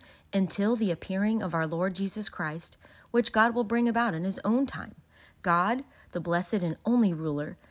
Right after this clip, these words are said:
the King of kings, the Lord of lords, who alone is immortal and who lives in unapproachable light, whom no one has seen or can see.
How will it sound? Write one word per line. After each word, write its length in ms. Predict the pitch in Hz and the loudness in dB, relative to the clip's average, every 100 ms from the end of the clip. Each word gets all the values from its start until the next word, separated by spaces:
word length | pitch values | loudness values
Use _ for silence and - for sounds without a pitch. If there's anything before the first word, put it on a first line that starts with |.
| - - | -20 -10
the 100 | 160 | -10
King 400 | - 214 214 262 | -4 2 4 4
of 140 | 254 | 0
kings, 560 | - 202 185 180 185 - | -2 -2 -2 -4 -8 -4
the 120 | 180 | -2
Lord 360 | 160 180 208 214 | 0 0 0 0
of 100 | 190 | 0
lords, 500 | 175 156 143 - - - _ | -2 -2 -6 -12 -14 -16 _
who 140 | - 233 | 2 4
alone 300 | 214 240 285 | 6 6 4
is 140 | 185 | 2
immortal 560 | 170 160 151 160 208 - _ - | 0 0 0 -2 -6 -10 _ -2
and 140 | 190 | 0
who 100 | 180 | 0
lives 380 | 170 196 160 160 | 2 2 0 -2
in 120 | 156 | -4
unapproachable 680 | - 214 247 220 214 220 202 | -2 0 0 -2 -2 -2 -2
light, 300 | 190 151 - - - - - | -2 -2 -6 -16 -20 -20 0
whom 280 | 240 226 220 | 6 8 8
no 160 | 214 | 6
one 180 | 233 262 | 6 4
has 140 | 262 247 | 2 0
seen 400 | 202 185 190 202 | -2 -2 -2 -4
or 180 | - 190 | -2 0
can 200 | 185 202 | 2 0
see. 380 | - 269 185 | 0 -4 -6